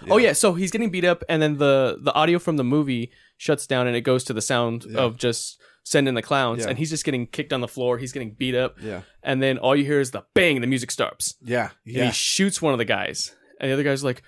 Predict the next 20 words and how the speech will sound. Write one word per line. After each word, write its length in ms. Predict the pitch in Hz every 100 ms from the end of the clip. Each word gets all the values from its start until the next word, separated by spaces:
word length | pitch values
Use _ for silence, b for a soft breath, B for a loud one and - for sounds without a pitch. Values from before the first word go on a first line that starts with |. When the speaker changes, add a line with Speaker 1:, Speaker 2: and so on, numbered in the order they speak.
| b b
Speaker 1:
"Oh, 200 | 220 254 233
no, 220 | 254 202
oh, 120 | 254
God." 340 | 277 240 165
So 100 | -
they 40 | 151
start 260 | 175 147
running, 200 | 143 151
and 60 | 135
he 60 | 127
shoots. 480 | - 175 160 -
There's 200 | - 143
three 140 | - 160
guys. 280 | 151 127 135
He 80 |
shoots 320 | 123 170 151 139
one 180 | 147
of 60 | 139
the 80 | 123
guys, 360 | 113 107 110